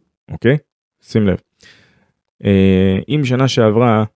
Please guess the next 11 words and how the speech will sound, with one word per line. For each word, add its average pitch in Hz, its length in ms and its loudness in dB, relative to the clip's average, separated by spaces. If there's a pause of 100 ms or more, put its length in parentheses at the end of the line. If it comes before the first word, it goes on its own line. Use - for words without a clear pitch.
(240)
כשישבנו 120 560 -4
ודיברנו 107 440 0
על 98 60 -4
ריאל 101 180 0
מדריד, 107 260 -2
באתי 104 240 -2
ואמרתי, 107 360 -4
"זו 107 160 -2
קבוצה 117 420 0
שיש 117 340 -2
בה 120 220 0